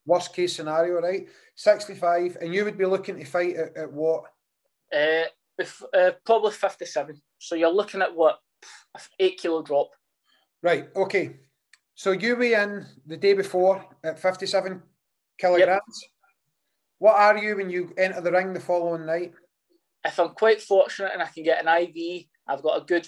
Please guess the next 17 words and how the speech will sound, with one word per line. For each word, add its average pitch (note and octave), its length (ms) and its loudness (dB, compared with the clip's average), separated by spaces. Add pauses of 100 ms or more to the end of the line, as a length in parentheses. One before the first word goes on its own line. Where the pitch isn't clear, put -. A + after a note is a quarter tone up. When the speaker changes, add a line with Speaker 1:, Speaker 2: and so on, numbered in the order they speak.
Speaker 2:
recomp E3+ 440 0
in D#3 100 -14
terms D#3+ 280 -2
of D3 120 -10
what - 180 2
I - 20 -20
can D3+ 140 -18
get D3 180 0
in D3+ 80 -8
food-wise, F3 600 0 (240)
I F3 80 2
can F#3 200 -8
walk E3 240 0
back D#3 260 2
in D3+ 120 -6
at - 100 -12
least D3+ 300 -10